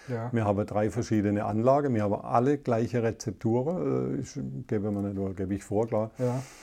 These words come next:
Speaker 2: Äh, drei Anlagen, drei verschiedene Brauer und dadurch ist natürlich das Bier immer mal wieder ein bisschen unterschiedlich.
Speaker 1: Mhm.
Speaker 2: Also
Speaker 1: Ja.
Speaker 2: ich sage immer zu meinen Leuten, wenn ich Führungen habe, also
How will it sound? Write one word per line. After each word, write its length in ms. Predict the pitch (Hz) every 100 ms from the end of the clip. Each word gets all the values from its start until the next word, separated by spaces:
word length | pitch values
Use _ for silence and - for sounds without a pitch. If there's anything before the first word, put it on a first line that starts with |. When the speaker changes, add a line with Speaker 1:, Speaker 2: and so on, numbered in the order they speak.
| - - - - _ _
Speaker 2:
Äh, 280 | 127 120 - -
drei 240 | 104 113
Anlagen, 540 | 113 117 143 147 143
drei 240 | 139 117 120
verschiedene 500 | 131 123 113 113 110
Brauer 400 | 92 98 113 156
und 240 | 143 117
dadurch 460 | 107 95 127 127 254 247
ist 240 | 127 -
natürlich 460 | 120 123 135 135 -
das 180 | 135 -
Bier 300 | 113 120 135
immer 180 | 110
mal 260 | 107 110 110
wieder 180 | 107 104
ein 40 |
bisschen 220 | 95 98
unterschiedlich. 680 | 120 107 107 123 98 123 90
Speaker 1:
Mhm. 200 | - - _ -
Speaker 2:
Also 160 | 120 123
Speaker 1:
Ja. 60 |
Speaker 2:
ich 60 | 127
sage 200 | 120 110
immer 180 | 117 131
zu 140 | 131
meinen 300 | 120 113 110
Leuten, 220 | 104 117
wenn 120 | 127
ich 80 | 117
Führungen 420 | - 107 110 123 147
habe, 200 | 147 156
also 260 | 98 110